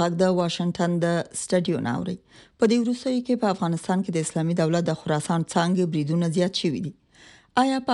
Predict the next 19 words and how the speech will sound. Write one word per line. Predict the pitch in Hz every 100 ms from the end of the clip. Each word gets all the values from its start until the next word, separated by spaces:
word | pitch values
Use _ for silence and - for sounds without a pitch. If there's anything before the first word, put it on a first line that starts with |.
| 220
افغانستان | 185 170 - 185 190
کې | 190
د | 180 180
طالبانو | 160 156 170 156 160
حکومت | - 165 165 - _ _ _ -
د | 208
دې | 226 208
ډلې | 226 220 196
د | 160
ځپلو | 160 160 180 165
وړتیا | 147 143 170 160
لري | 147 165 262 - - _ 247
او | 254 247
په | 240
دې | 247 233
برخه | 226 226 214
کې | 214 175
د | - 170
امریکا | 160 - 202